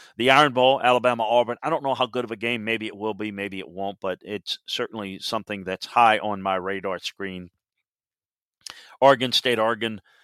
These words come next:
They, they don't call it the Civil War anymore. I still do. Um, that one is interesting. But you know what? The one that may have the most impact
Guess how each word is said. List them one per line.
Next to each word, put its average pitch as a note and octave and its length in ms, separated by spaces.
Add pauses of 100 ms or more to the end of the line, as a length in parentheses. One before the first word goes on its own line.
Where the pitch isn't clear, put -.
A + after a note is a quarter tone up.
(200)
They, G2 180
they B2 140
don't D#3+ 180
call D#3 240
it B2 60
the A#2 100
Civil G#2+ 380
War G2+ 240
anymore. F#2 420
I G2+ 220
still F#2 280
do. E2+ 320 (480)
Um, G2 600 (560)
that A2+ 200
one A2 200
is G2 160
interesting. G2 420
But - 160
you F3+ 80
know F#3 140
what? D#3 200 (380)
The G#2+ 100
one E3+ 200
that D3+ 180
may C3+ 160
have A#2 240
the A2 100
most A#2+ 400 (100)
impact C3+ 500